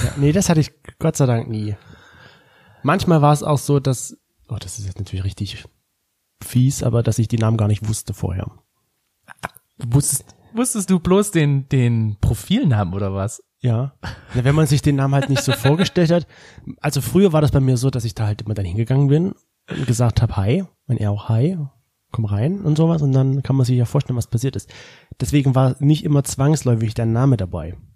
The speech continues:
Speaker 2: So wie Küchenjungfrau vierundzwanzig.
Speaker 1: Ja, zum Beispiel.
Speaker 2: Oder so.
Speaker 1: Küchenjungfrau. Aber das hat sich dann ein bisschen später am Ende geändert. Aber
Speaker 2: Dann hast du dir langsam die Namen gemerkt,
Speaker 1: Ja.
Speaker 2: dann kam ich irgendwann und dann musstest du dir bloß noch einen Namen merken.
Speaker 1: Ja, und die Namen hatten, war,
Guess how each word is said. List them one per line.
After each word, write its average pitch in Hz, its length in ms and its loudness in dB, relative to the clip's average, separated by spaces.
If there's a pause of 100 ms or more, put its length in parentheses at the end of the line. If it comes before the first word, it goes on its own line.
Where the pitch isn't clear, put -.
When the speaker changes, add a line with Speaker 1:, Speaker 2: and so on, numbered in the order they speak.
(420)
Speaker 2:
So 117 280 -4
wie 110 240 -2 (640)
Küchenjungfrau 185 760 2
vierundzwanzig. 151 1040 -2
Speaker 1:
Ja, 143 220 2
zum 131 160 -2
Beispiel. - 720 -6 (220)
Speaker 2:
Oder 127 120 -6
so. 117 180 -4
Speaker 1:
Küchenjungfrau. 113 840 0 (600)
Aber 160 260 2
das 147 300 0
hat - 80 -2
sich 143 100 2
dann 135 140 2
ein 123 80 0
bisschen 117 200 -2
später 117 220 -2
am 101 100 -4
Ende 101 260 -6
geändert. 101 480 -8
Aber 120 200 -2 (140)
Speaker 2:
Dann 123 160 -2
hast 123 140 -4
du 131 40 -6
dir 117 100 -2
langsam 120 240 0
die 101 100 -8
Namen 135 260 2
gemerkt, 196 300 2
Speaker 1:
Ja. - 60 -20
Speaker 2:
dann 147 140 2
kam 120 160 -2
ich 180 140 0
irgendwann 185 380 2
und 139 100 0
dann 127 80 0
musstest 135 360 -2
du 120 60 -2
dir 107 120 0
bloß 107 200 -4
noch 110 160 -6
einen 92 200 -2
Namen 87 180 -2
merken. 90 160 0
Speaker 1:
Ja, 110 120 2
und 123 80 4
die 127 60 4
Namen 120 240 4
hatten, 117 320 0
war, 107 140 -2